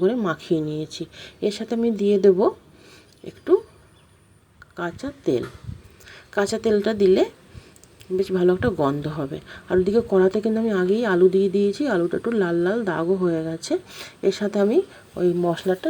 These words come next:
দিয়ে একটু ঢেকে রেখেছিলাম। ঢাকার পরে দেখো, মশলাটা কি সুন্দর তেল ছেড়ে গেছে,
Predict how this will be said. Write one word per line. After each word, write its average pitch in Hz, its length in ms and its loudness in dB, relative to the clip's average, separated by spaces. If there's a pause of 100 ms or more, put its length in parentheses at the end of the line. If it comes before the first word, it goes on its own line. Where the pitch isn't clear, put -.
(160)
দিয়ে 185 220 4 (100)
একটু - 160 -4 (100)
ঢেকে 170 280 2
রেখেছিলাম। 202 460 0 (440)
ঢাকার 170 340 -2
পরে 175 260 0
দেখো, 165 180 -10 (160)
মশলাটা 170 440 -6 (120)
কি 190 80 -8 (100)
সুন্দর 180 260 -2 (120)
তেল 160 160 2 (100)
ছেড়ে 175 260 0
গেছে, 180 180 -4